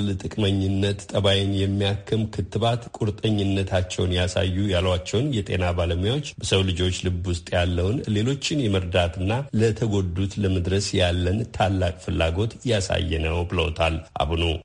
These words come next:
ፕሬዚዳንት ማታሬላም በበኩላቸው የሕክምና ባለሙያዎች ያሳዩት ጀግንነት የተዘገበበት ጥረት ወረርሽኙ ወደማይቀለበስ ጥፋት እንዳይቀየር ያደረገ ነው ሲሉ አወድሰዋል። አድማጮች፣ የዜና የሚተላለፍላችሁ ዋሽንግተን ዲ ሲ ከሚገኘው የአሜሪካ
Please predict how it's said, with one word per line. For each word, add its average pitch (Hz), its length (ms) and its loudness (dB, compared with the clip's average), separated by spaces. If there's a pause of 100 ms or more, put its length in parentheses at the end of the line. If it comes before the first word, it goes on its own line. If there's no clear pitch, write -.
(160)
ፕሬዚዳንት 80 540 2
ማታሬላም 85 680 0
በበኩላቸው 92 680 0 (220)
የሕክምና 92 580 0
ባለሙያዎች 90 600 0
ያሳዩት 85 560 0
ጀግንነት 98 680 2
የተዘገበበት 82 1000 -2
ጥረት 139 280 -2 (120)
ወረርሽኙ 107 580 2 (180)
ወደማይቀለበስ 82 1000 0
ጥፋት - 360 -4
እንዳይቀየር 90 720 0 (140)
ያደረገ 85 540 2
ነው 76 140 -2
ሲሉ 92 180 -2 (360)
አወድሰዋል። 76 640 0 (720)
አድማጮች፣ 110 500 2
የዜና 104 300 2
የሚተላለፍላችሁ 90 1040 0
ዋሽንግተን 110 560 0
ዲ 82 100 0
ሲ 85 140 -2
ከሚገኘው 85 720 0
የአሜሪካ 107 540 0